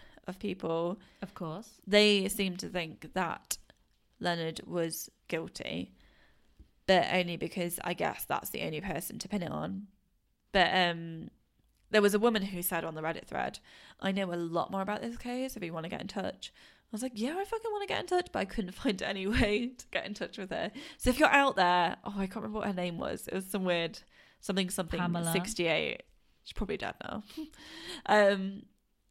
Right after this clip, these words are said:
Speaker 1: she
Speaker 2: It could have been a lot of people. If you have a girl completely on her own, walking completely on her own every single day at the same time,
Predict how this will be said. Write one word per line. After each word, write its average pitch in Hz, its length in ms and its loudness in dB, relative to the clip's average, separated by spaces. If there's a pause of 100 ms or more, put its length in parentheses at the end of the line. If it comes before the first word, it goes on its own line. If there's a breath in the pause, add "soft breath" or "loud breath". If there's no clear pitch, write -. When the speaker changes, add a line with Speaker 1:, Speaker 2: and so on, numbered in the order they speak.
(160)
Speaker 1:
she 185 840 2 (1120)
Speaker 2:
It 311 140 -4
could 370 140 4
have 330 80 2
been 302 120 4
a 269 40 6
lot 247 120 4
of - 80 -2
people. 240 280 2
If 208 200 0
you 247 140 0
have 233 320 2 (460 loud breath)
a 190 100 0
girl 214 320 4
completely 208 520 0
on 196 120 2
her 196 200 0
own, 180 480 -2 (320 soft breath)
walking 185 420 0
completely 165 460 -4
on 170 140 -4
her 165 200 -4
own 151 300 -6 (120)
every 185 280 -2
single 185 300 -2
day 180 260 0
at - 120 -6
the 180 60 -10
same 175 320 -4
time, 175 520 -4